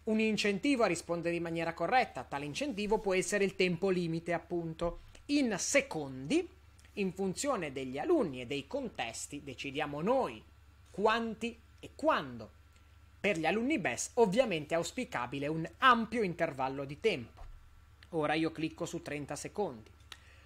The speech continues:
Rubrica di valutazione, no voti ma punti. Eh, vedete che ho un interruttore che io sposto con il tasto sinistro del mio mouse premuto, che va da zero a duemila.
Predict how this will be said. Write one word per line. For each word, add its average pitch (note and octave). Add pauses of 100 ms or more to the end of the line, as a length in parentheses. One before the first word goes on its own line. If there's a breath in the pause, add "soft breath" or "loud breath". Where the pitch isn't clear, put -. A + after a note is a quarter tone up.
(140 loud breath)
Rubrica C4
di G3
valutazione, F#3+
no E3+
voti G#3
ma G3
punti. C3 (640 soft breath)
Eh, F3
vedete B3
che G3
ho G#3+
un A3
interruttore G3
che E3
io G#3
sposto -
con E3
il D#3+
tasto G3
sinistro F3
del D#3
mio D#3
mouse F3
premuto, D3+
che C4
va -
da G3
zero F3+
a E3
duemila. F3+